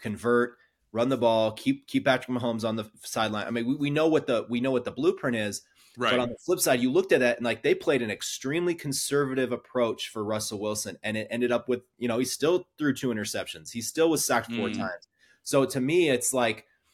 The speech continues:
Speaker 1: I know that you're, you're completely right about that, that being their, their strength in the secondary. My, my,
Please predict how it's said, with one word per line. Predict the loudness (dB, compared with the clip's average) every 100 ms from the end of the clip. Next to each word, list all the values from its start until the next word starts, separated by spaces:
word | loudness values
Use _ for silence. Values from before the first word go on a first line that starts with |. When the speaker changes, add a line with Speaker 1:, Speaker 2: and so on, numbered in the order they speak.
| _ _
Speaker 1:
I | 0 2
know | 6 6
that | 6 2
you're, | 0 0
you're | -4 -2
completely | -4 -2 0 2
right | 2 0
about | 0 -2
that, | -2 -2
that | -4 -4
being | -4 -4
their, | -2 -2 -4 _ _ -6
their | -6
strength | -2 0 -2 -2
in |
the | -4
secondary. | 0 0 -2 -2 -2 -2 -4 _ _ _ -8
My, | 0 4 2 2
my, | 0 2 2